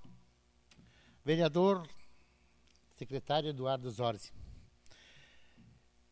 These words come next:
Eu quero,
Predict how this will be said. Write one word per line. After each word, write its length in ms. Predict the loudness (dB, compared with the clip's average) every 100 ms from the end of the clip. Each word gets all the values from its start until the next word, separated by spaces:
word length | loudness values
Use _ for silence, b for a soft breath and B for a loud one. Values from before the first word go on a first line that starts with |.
| _ -2
Eu 680 | 4 6 6 4 0 -2 -6 -14 -16 -20 _ _ _ _ _ _ -20 -20 -20 _ _ _ _ b b b b b b b _ _ _ _ -20 -14
quero, 840 | -2 2 4 4 6 6 4 0